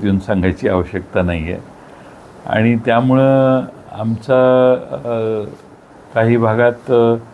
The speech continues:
ज्यांनी काम करतो म्हणून सांगितलं त्यांनी काम सुरू केलं, परत बंद केलं, परत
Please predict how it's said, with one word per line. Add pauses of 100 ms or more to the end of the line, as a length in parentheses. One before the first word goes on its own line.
(680)
ज्यांनी
काम
करतो
म्हणून
सांगितलं
त्यांनी (140)
काम
सुरू
केलं,
परत
बंद
केलं,
परत